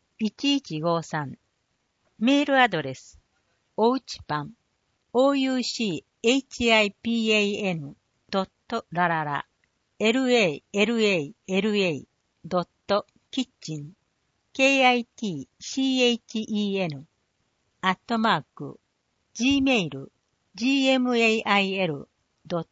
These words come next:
トシーオーエム。古民家サロンコンサート。内容、アンサンブル初芝をゲストに迎えた弦楽四重奏コンサート。第一部でモーツァルトの狩り、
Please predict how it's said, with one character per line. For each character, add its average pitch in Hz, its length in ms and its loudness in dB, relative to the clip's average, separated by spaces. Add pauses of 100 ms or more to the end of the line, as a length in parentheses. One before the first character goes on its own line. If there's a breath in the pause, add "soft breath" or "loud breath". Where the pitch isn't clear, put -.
(160)
ト 196 160 -2 (240)
シ 247 380 -2
ー 220 120 4
オ 196 140 2
ー - 20 -4
エ 185 140 -2
ム。 139 220 -10 (2250)
古 240 140 4
民 285 200 4
家 262 160 2
サ 240 200 6
ロ 240 160 4
ン 226 80 -4
コ 220 180 -2
ン 190 80 -2
サ 147 200 -4
ー 139 120 -10
ト。 131 220 -10 (880)
内 190 280 2
容、 156 400 -2 (800)
ア 254 120 6
ン 277 80 0
サ 269 200 2
ン 233 80 0
ブ 156 120 -4
ル 151 100 -6
初 165 300 -6
芝 170 400 0
を 170 60 -2
ゲ 247 180 0
ス - 80 -14
ト 160 160 -6
に 156 100 -6
迎 151 140 -8 (200)
え 156 60 -4
た 156 300 -6 (160)
弦 240 260 2
楽 220 300 -2
四 226 220 -8
重 269 200 -6
奏 247 280 -4
コ 233 200 -8
ン 190 80 -4
サ 139 200 -6
ー 135 140 -12
ト。 127 280 -14 (560)
第 254 300 0
一 185 260 -10
部 160 100 -8
で 147 260 -4
モ 277 200 0
ー 302 40 -6
ツ - 140 -6
ァ 170 140 2
ル 156 80 -10
ト 147 160 -10
の 143 100 -8
狩 185 300 -6
り、 - 80 -18